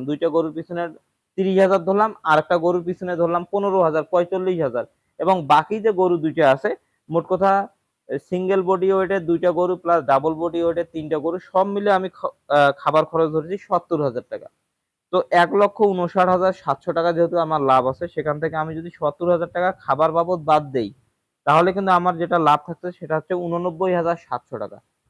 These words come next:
ধরেন নব্বই হাজার টাকা। এই যে আমি পাঁচটা গরু যে বিক্রি করছি এবার, এবং মোটামুটি আমি এই গরুগুলো কিন্তু তিন মাস রাখি নাই, যেহেতু আমি গরুগুলো একটু স্বাস্থ্য দেখেই কিনছিলাম, এবং আমি কিন্তু আপনাদেরকে বলছিলাম যে দুই মাস রাখার লাগবে না, তো দুই মাস পর্যন্ত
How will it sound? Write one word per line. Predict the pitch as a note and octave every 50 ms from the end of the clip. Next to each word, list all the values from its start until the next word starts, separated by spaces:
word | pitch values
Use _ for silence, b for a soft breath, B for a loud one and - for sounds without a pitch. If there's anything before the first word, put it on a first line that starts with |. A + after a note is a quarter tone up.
| _ _
ধরেন | B2 D3 D#3+ D#3+ E3+ F3 E3+ E3
নব্বই | D#3+ D3 C3 D3+ D3 C#3
হাজার | B2 A2 G#2+ G#2+ -
টাকা। | - G2 - - - _ _ _ _ _ _ _ _ _ _ _ _ _ _ _ _ _ _ _ _ _ -
এই | C3
যে | B2+ D3
আমি | D3 D#3 E3
পাঁচটা | D#3+ - C#3 C3 - _ D#3 D3+
গরু | D3 D#3+ D#3 D#3+
যে | D3 E3+ D#3
বিক্রি | C#3 C#3+ C3 - D#3+ E3+ F3
করছি | F3+ E3+ C#3+ - - C3+ A#2+
এবার, | A#2 C3 D3+ F#3+ - - _ _ _ _ _ _ _ -
এবং | C3+ C#3+ D#3 D#3 D3
মোটামুটি | C#3+ C3+ D#3 D#3 D#3 D#3+ D3 F3 F3 E3+
আমি | D#3 D#3 E3 E3 E3+ E3+ E3+ F3 - _ _ _
এই | - D#3+ D#3
গরুগুলো | D3 D#3+ D#3+ E3 D#3 E3+ E3+ E3
কিন্তু | E3+ F3 F3+ E3+ -
তিন | E3 D#3 D#3
মাস | D#3 D#3 D#3 - -
রাখি | C#3 C#3 C3+ - D#3
নাই, | D3 C#3+ D#3 - F#4+ - _ _ _ _ _ _ _ B2
যেহেতু | C3 D#3 D#3+ D#3 E3+ F3
আমি | E3 D#3+ E3 E3+ D#3+
গরুগুলো | C#3+ D#3 D#3+ E3 D3+ E3+ E3 E3
একটু | D#3+ - E3+
স্বাস্থ্য | E3+ - - E3 D3+ - - F3
দেখেই | D#3+ F3+ E3+ F#3 F3+ E3
কিনছিলাম, | F#3 F3 E3+ D#3+ - D#3+ F3 F#3 F#3+
এবং | F3 E3 E3 E3 D#3
আমি | D#3 D#3+ D#3+
কিন্তু | - E3+ E3+ E3+
আপনাদেরকে | D#3+ D#3+ E3 D#3+ E3+ E3+ D#3 E3 D#3
বলছিলাম | C#3 D3+ C#3 B2 C#3+ C#3+ D3 D3+
যে | D3+ D#3
দুই | C#3+ C3+ D3 D3+ D3+
মাস | D#3 E3 E3 - D3
রাখার | C3+ - - D3+ D3+ D3
লাগবে | C#3 B2+ A#2+ B2 C#3
না, | D#3 F3 - _ _ _ _ _ _ _ -
তো | D#4
দুই | C4 E3+ G#3 G#3+ A3
মাস | A3 A3 G#3+ -
পর্যন্ত | - G#3 G3 G#3 G#3 G3+